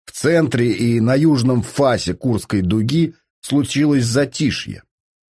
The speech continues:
Стороны воспользовались передышкой и спешно занялись перегруппировкой сил.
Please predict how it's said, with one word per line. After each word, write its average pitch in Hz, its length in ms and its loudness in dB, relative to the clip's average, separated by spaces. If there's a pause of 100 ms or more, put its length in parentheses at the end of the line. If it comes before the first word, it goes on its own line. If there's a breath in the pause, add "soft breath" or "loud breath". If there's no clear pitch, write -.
(520)
Стороны 180 460 4
воспользовались 127 760 2
передышкой 143 760 2
и 135 160 -2
спешно 165 680 0
занялись 131 480 2
перегруппировкой 117 1000 0
сил. 82 420 -6